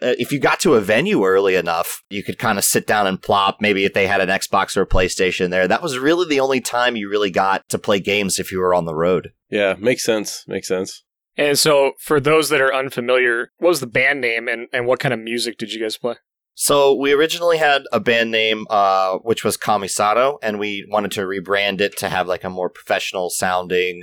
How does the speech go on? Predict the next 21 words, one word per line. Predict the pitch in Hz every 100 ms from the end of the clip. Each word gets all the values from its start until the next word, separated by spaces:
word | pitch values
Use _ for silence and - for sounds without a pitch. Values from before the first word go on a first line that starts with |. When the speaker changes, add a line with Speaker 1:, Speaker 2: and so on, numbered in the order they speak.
| -
Speaker 1:
name. | 107 107 113 151 185
So, | - 120 104 98 95 92 - _ -
our | 104
management | 101 117 117 117 101
team | 113 104
came | 110 101
to | 95 98
us | 98 -
and | 101
we | 95
were |
like, | 95 92
"Hey, | 135 139 139
let's | 123 107 101 117
rebrand | 110 107 131 135
this. | 131 -
Let's | 113
get | - 110
something | - 107 101
more | 92 87
identifiable." | 78 92 87 110 117 123 139